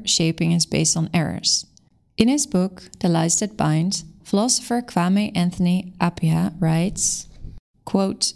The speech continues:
"The problem is not walls as such, but walls that hedge us in,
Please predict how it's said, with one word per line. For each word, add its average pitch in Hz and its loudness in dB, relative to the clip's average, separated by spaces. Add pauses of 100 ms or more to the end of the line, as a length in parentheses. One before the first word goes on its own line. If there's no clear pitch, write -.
(260)
"The 185 -2
problem 254 0
is 190 -2
not 180 -2
walls 170 0
as 170 -2
such, - -2
but - -2
walls 175 0
that 196 -2
hedge 165 -2
us - -4
in, 165 0